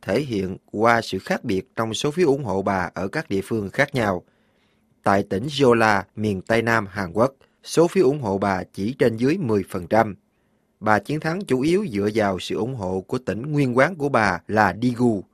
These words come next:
với số phiếu ủng hộ trên tám mươi phần trăm. Nếu tính theo độ tuổi, thì bà Park Geun-hye được sự ủng hộ của lớp người già,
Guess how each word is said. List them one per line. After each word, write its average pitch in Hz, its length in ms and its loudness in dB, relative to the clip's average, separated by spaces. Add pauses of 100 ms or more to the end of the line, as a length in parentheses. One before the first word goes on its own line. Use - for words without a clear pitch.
với 120 220 2
số 160 180 -2
phiếu 170 200 0
ủng 131 160 2
hộ 90 320 -4
trên 113 220 0
tám 139 260 2
mươi 135 140 2
phần 82 140 -12
trăm. 98 260 -2 (680)
Nếu 120 200 -2
tính 165 220 -2
theo 139 140 -2
độ 95 220 -2
tuổi, 110 320 -2 (120)
thì 104 100 -4
bà 101 180 0
Park 147 180 -2
Geun-hye 127 540 0
được 110 240 2
sự 107 160 0
ủng 131 180 0
hộ 104 340 0
của 98 180 0
lớp 147 280 0
người 107 140 -2
già, 92 360 -2